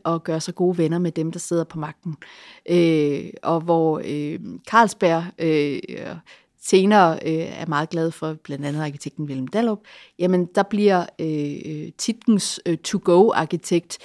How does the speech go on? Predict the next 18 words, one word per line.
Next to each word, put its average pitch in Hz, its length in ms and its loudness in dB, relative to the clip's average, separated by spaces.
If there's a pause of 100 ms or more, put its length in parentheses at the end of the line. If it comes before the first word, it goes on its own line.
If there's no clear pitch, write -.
(340)
øh, 147 460 -2 (500)
øh, 139 300 -10 (280)
Meldahl, 175 500 4
og, 160 240 4 (200)
og 156 160 -6
blandt 170 300 2
andet 180 260 6
her 170 320 2
ved, 151 260 -2
ved 160 100 -4
Frederikskirken, 208 580 2
men 180 160 2
også 156 280 0
i 165 100 -2
restaureringen 160 540 -4
af 151 200 -6
Frederiksborg - 500 -10
Slot, - 380 -12